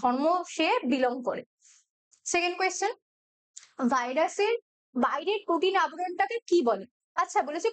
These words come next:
কোষ প্রাচীর। কোষ প্রাচীর কার দেখা যায়? কোষ প্রাচীর হলো ব্যাকটেরিয়া, উদ্ভিদের কোষের বাইরে দেখা যায়, ভাইরাসের তো নয়, তাহলে এটা প্রথমেই হবে না। সেকেন্ড অপশন কি বলেছে? ক্যাপসিড। আচ্ছা, তারপর বলেছে নিউক্লিয়ার। নিউক্লিয়ারটা কি?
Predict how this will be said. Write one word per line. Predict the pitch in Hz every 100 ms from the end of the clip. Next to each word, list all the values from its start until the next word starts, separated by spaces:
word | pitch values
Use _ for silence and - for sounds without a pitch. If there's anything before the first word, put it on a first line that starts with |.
| -
কোষ | 349 349
প্রাচীর। | - 240 226 196 _ _
কোষ | - 381 -
প্রাচীর | 427 440 440 - 359
কার | 381 392 392
দেখা | 349 294
যায়? | 226
কোষ | 233 320 -
প্রাচীর | 370 427 392
হলো | 370 440
ব্যাকটেরিয়া, | 262 247 - - 453
উদ্ভিদের | 359 247 262 359 453 -
কোষের | 339 - 381
বাইরে | 247 233 247 320
দেখা | 320 285 220
যায়, | 202
ভাইরাসের | 202 269 277 359 403 -
তো |
নয়, | 427 440 254
তাহলে | 277 339
এটা | 359
প্রথমেই | 381 392 403 415
হবে | 359 349
না। | 349 370 _ _ _ _
সেকেন্ড | - 392 403 392
অপশন | 277 320 - 392
কি | 381
বলেছে? | 403 466 427
ক্যাপসিড। | 285 269 - 208
আচ্ছা, | 240 254 - 214
তারপর | - 247 269 311
বলেছে | 349 427
নিউক্লিয়ার। | 339 311 240 214 165 - _ -
নিউক্লিয়ারটা | 339 370 381 440 440
কি? | 440 277 202